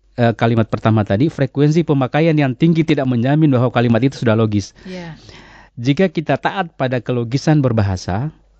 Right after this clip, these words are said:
Speaker 1: bagaimanapun tingginya kuantitas sebuah ungkapan tidak akan membenarkan ungkapan itu.
Speaker 2: Iya.
Speaker 1: Demikian juga dengan kalimat di atas, bagaimana mungkin waktu yang selama dua puluh empat jam dalam sehari semalam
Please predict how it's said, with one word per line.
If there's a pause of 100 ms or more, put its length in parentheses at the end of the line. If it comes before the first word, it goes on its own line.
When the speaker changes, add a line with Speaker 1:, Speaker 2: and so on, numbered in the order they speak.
(400)
Speaker 1:
bagaimanapun
tingginya (240)
kuantitas
sebuah
ungkapan
tidak
akan
membenarkan
ungkapan
itu.
Speaker 2:
Iya. (560)
Speaker 1:
Demikian
juga
dengan
kalimat
di
atas,
bagaimana
mungkin (320)
waktu
yang
selama
dua
puluh
empat
jam
dalam
sehari
semalam